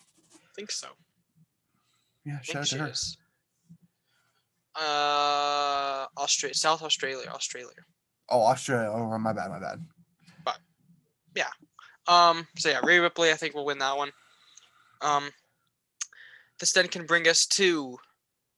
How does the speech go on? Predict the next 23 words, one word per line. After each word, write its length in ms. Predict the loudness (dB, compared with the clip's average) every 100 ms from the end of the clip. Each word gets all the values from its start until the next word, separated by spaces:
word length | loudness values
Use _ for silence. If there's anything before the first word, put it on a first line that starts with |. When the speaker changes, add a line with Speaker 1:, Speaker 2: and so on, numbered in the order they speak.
| _
Speaker 1:
Kevin 340 | 0 4 6
Owens 400 | 4 4 0 -4
versus 300 | -2 0 2
Sami 320 | 2 2 0 0
Zayn 400 | 2 2 0 -6
Speaker 2:
Yeah. 140 | 4
Speaker 1:
with 480 | 6 6 2 -14 -14 -10
Speaker 2:
With 320 | -10 -10 -8
Speaker 1:
Logan 680 | -4 0 6 6 8 6 4
Speaker 2:
Logan 180 | 0 -2
Speaker 1:
Paul. 460 | 2 4 4 2
Speaker 2:
Paul. 40 | -8 -20 -20 -20 -20 -20 -16
Now, 180 | 2 6
Speaker 1:
Singles 220 | 8 8
Speaker 2:
how 100 | 8
Speaker 1:
match. 180 | 8 6
Speaker 2:
does 60 | 4 4
Logan 100 | 4
Paul 220 | 6 4
play 400 | 4 -2 -2 -8 -12
in 280 | -8 -8 -10 -16 _ -8
the 100 | -8
fact? 460 | -6 -8 -10 -20